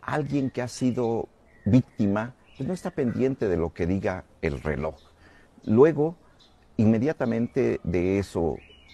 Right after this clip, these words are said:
de que sucedió eso, yo me comuniqué con la mamá. Nadie que reciba una llamada a las seis de la mañana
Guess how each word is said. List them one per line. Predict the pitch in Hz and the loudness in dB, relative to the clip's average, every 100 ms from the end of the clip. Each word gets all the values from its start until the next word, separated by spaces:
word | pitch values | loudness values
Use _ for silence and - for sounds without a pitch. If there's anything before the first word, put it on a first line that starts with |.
| - | -16
de | - 87 | -6 -6
que | - 90 82 80 71 - - _ _ _ - | -2 0 0 0 -2 -6 -16 _ _ _ -20
sucedió | - - 101 110 104 | -10 -6 -2 0 2
eso, | 110 120 | 0 -2
yo | 104 127 | 0 2
me | 139 | 2
comuniqué | - 101 98 98 131 | -2 -2 0 -2 -4
con | - 98 | -4 -4
la | 80 | -4
mamá. | 80 101 92 - - - _ | -4 -6 -8 -16 -20 -20 _
Nadie | - 110 143 139 117 | 0 2 2 0 -2
que | - 90 80 | 0 0 0
reciba | 78 80 123 113 | 0 -4 -2 -2
una | 98 78 | -2 -2
llamada | 73 87 95 82 | -2 -2 0 -2
a | |
las | 69 65 | -2 -4
seis | 82 85 | -4 -2
de | 92 | -2
la | 87 | -2
mañana | 92 98 95 85 92 | -2 -2 -2 -2 -4